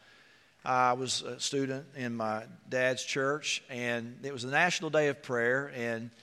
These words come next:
he challenged us to spend that day fasting.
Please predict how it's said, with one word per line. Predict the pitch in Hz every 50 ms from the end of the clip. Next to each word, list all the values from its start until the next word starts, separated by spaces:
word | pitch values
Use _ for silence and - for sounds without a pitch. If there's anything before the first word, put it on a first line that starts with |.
| - - - - - - _ _
he | - 156 156
challenged | - 170 165 160 156 156 151 151 139 120 147
us | 143 143 143 139 -
to | - 135 127 117
spend | - - - 156 170 170 156
that | 135 127 143 143 135
day | 117 117 117 117 120 123
fasting. | - - 160 175 170 165 - - 120 113 110